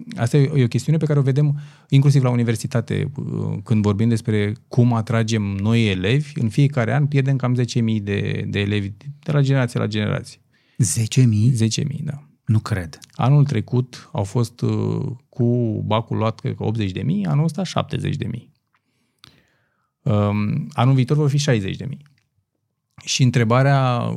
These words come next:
Speaker 1: ne punem
Speaker 2: Unde se,
Speaker 1: cum
Speaker 2: unde sunt ăia?
Speaker 1: Demografic, uh, a scăzut populația și
Speaker 2: Dar nu atât de
Speaker 1: o
Speaker 2: repede.
Speaker 1: altă parte,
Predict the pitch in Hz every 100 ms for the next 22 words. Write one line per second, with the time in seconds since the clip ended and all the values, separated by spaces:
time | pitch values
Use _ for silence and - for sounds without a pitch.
0 | 117 113 113 101 120 117 113 104 151 170
1 | - - _ _ - 131 131 - 123 143
2 | - 139 135 95 - - - - _ _
3 | _ _ 71 69 - - 139 143 135 151
4 | 151 165 143 - 143 - 123 120 110 107
5 | 104 101 104 107 110 104 - 107 117 117
6 | - 95 87 - 185 202 170 - - 147
7 | - 107 139 143 135 131 120 147 143 143
8 | 113 104 107 - 180 196